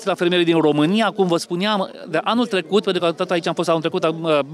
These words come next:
pe aceeași vreme, am adus în România aproape o sută de milioane de euro, ca să ne înțelegem, bani care nu erau prevăzuți în forma inițială, să spun așa, ca să fie bugetați pentru România.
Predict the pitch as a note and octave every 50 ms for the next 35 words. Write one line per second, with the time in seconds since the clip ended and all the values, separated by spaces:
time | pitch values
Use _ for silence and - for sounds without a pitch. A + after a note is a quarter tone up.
0 | - - - - - - - G#3+ - F3+ D#3+ D3 D3+ G#3 A3+ G#3 G3+ - - F3
1 | F3 F3 E3+ E3+ - B3+ B3 - A3+ G#3 F#3 F3+ F#3 E3+ D#3+ D#3 D3+ E3 F3+ G#3
2 | A#3+ B3 - - F#3 - A3 A#3 A3+ A3 G3 - G#3+ - G3+ F#3 F#3+ F3+ F3+ F#3
3 | F#3+ G3+ F#3+ F3 D#3 D#3 E3 - - G3+ G3+ F3+ D#3+ D3 C#3+ D#3 E3 E3 E3+ E3+
4 | E3 D#3+ D3+ C#3 - D3 E3+ G3 F3 G#3 G#3 F#3+ - - - - - - - D#3
5 | C#3+ F3+ G3 G3+ G3+ - F#3 F#3 G3 A3+ A3+ A3 G#3+ G3+ - G3 F#3+ E3 D#3+ E3
6 | D#3+ G3+ F#3+ F#3+ F3 - G3 G3 F3 E3+ D#3+ D3+ D3 - F#3 F3 F3 E3+ D3+ D#3
7 | C#3 E3 D#3 D3 F3+ E3+ E3+ D#3+ E3 D3+ D#3 D3+ F3 F3 D#3+ D#3+ D3 D#3+ - E3+
8 | - - D3+ D3+ D3 D3+ D3+ D#3+ D#3+ D3 B2+